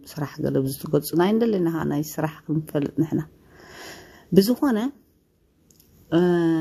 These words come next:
እንታይ ክብል ደሊ፣ እዚ፣ እዚ መፂኡ ዘሎ ሕጂ ኣቐዲምና ከምዚ ምሻላ ሓንቲ ጓል ኣላ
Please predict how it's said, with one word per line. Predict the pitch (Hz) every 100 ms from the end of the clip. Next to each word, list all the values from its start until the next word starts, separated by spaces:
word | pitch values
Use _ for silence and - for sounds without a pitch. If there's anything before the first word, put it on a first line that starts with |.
| - -
እንታይ | 180 233 269
ክብል | - 196 165
ደሊ፣ | 180 151 185 - _ -
እዚ፣ | 185 190 233 208 170 - _ _ _ -
እዚ | 185 185 208
መፂኡ | 202 - - 180
ዘሎ | 170 170 160
ሕጂ | 156 196 185 170 190 _
ኣቐዲምና | - 156 185 165 170 160 156
ከምዚ | 170 165
ምሻላ | 170 175 175 180
ሓንቲ | - 160 160
ጓል | 170 165
ኣላ | 156